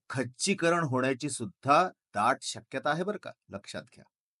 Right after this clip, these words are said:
आपल्या मनामध्ये आपला हेतू इतरांना कुठलंच नुकसान होऊ नये असा असतो खरं तर. आणि जर का एवढ्या शुद्ध हेतूने आपण नातं ठेवतोय, मात्र समोरचा माणूस मात्र सारखा-सारखा आपल्याला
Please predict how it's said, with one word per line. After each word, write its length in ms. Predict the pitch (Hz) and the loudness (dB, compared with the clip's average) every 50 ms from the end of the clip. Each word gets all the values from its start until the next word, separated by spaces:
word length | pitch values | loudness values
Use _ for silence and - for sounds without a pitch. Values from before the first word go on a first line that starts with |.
| _ _ _ _ _ _ _ _ _ _ _ _ _ _ _ _ _ _ _ _ _ _ _ _ _ - - - | _ _ _ _ _ _ _ _ _ _ _ _ _ _ _ _ _ _ _ _ _ _ _ _ _ -20 -10 0
आपल्या 400 | - 131 135 - - 180 220 226 | 4 4 4 4 4 6 6 8
मनामध्ये 680 | 220 208 190 180 196 196 185 175 151 135 151 175 202 220 | 8 8 6 6 6 4 4 4 4 6 6 6 6 4
आपला 480 | 185 - 143 131 120 - 190 208 208 | 4 4 2 2 2 2 4 4 4
हेतू 580 | 202 147 151 151 147 147 - 175 202 220 214 180 - | 4 4 2 0 0 0 -2 -2 -2 -2 -2 -4 -4
इतरांना 600 | - 143 135 123 170 180 175 165 160 156 160 180 | -2 -4 -2 2 4 4 6 6 4 2 0 0
कुठलंच 560 | 190 - - 127 123 120 123 147 202 220 185 190 | -2 -2 -4 -8 -8 -4 2 4 4 4 4 2
नुकसान 380 | 170 - - - 170 156 151 | -2 -2 -2 2 2 4 4
होऊ 220 | 143 127 131 127 131 | 4 2 0 0 0
नये 140 | 156 196 - - | 0 -2 -2 -4
असा 240 | 120 120 - 147 117 - | -4 -2 -2 -2 -2 -2
असतो 340 | 104 - - - - 107 98 - | -6 -8 -8 -6 -6 -8 -8 -8
खरं 180 | - 80 76 | -12 -18 -18
तर. 140 | - - - - _ _ _ _ _ _ _ _ _ _ _ _ _ _ _ _ _ _ _ _ _ _ _ _ _ _ _ _ _ _ _ _ _ _ _ - - | -18 -20 -20 -20 _ _ _ _ _ _ _ _ _ _ _ _ _ _ _ _ _ _ _ _ _ _ _ _ _ _ _ _ _ _ _ _ _ _ _ -2 2
आणि 200 | 143 165 208 208 | 4 6 6 6
जर 180 | 165 180 180 | 6 4 4
का 140 | 185 - 214 | 4 4 4
एवढ्या 280 | 196 170 156 160 202 226 | 4 4 6 6 6 6
शुद्ध 260 | 196 - 190 160 165 202 | 4 2 0 2 6 6
हेतूने 360 | 202 185 175 - 196 196 190 | 6 6 6 2 2 4 4
आपण 300 | 151 135 - 185 196 196 | 4 4 4 2 2 4
नातं 260 | 190 170 175 175 190 | 4 2 4 4 2
ठेवतोय, 320 | 170 180 185 175 175 160 | 2 2 2 2 2 2
मात्र 220 | 127 123 117 123 131 | 2 2 -2 -2 -4
समोरचा 420 | 123 - 104 107 123 139 131 190 | -4 -4 -4 -4 -2 -2 0 0
माणूस 180 | 190 196 196 165 | 2 2 2 0
मात्र 220 | 190 170 180 185 | 0 -2 -2 -2
सारखा-सारखा 800 | - 175 160 147 - 165 165 - 170 156 147 - 160 160 156 - - | 0 2 0 0 2 0 0 0 0 -2 -2 -2 -2 0 0 2 0
आपल्याला 580 | 123 123 123 143 147 147 147 151 151 156 143 | -2 -2 0 2 2 2 4 4 2 2 0